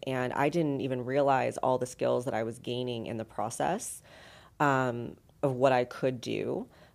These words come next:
working with vendors, working with, you know, freelancers and, and just making it all come together. So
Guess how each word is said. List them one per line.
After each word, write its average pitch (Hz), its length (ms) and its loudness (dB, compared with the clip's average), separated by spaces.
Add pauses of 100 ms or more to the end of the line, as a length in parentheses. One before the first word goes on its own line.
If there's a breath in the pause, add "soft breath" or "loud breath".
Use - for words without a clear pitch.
working 131 440 0
with 117 120 -6
vendors, 156 800 6
working 127 420 -2
with, 113 280 -8
you 123 80 -2
know, 113 100 -4
freelancers 135 1000 0
and, 120 200 -6
and 135 140 -2
just 131 140 -6
making 131 240 -4
it 131 80 0
all 120 120 2
come 123 220 -8
together. 147 480 4
So 127 320 4